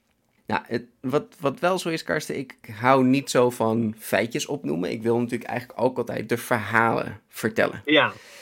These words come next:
Speaker 1: En ik denk dat, dat met verhalen, hè, als je alleen maar feitjes gaat opnoemen, dan is het vaak, eh, elementen uit, uit verhalen of krijg je het, het gevaar dat er moderne dingen zijn toegevoegd.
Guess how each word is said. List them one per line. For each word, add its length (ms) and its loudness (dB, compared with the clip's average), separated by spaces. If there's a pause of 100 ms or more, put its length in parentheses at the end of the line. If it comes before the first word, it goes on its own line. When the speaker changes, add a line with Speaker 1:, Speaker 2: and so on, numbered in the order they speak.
(540)
Speaker 1:
En 480 -2
ik 180 -10
denk 200 2
dat, 220 -4
dat 400 -4
met 260 0
verhalen, 640 2
hè, 180 -2
als 200 -4
je 120 0
alleen 260 0
maar 140 -2
feitjes 320 2
gaat 160 -8
opnoemen, 340 -2
dan 260 -2
is 140 -8
het 140 -8
vaak, 460 -4 (200)
eh, 140 -16 (200)
elementen 640 2
uit, 240 -2 (280)
uit 260 -4
verhalen 600 -4
of 520 -2 (360)
krijg 260 -4
je 60 -2
het, 200 -6
het 140 -10
gevaar 400 -2
dat 160 -2
er 180 -2 (280)
moderne 560 4
dingen 200 2
zijn 180 -4
toegevoegd. 680 -6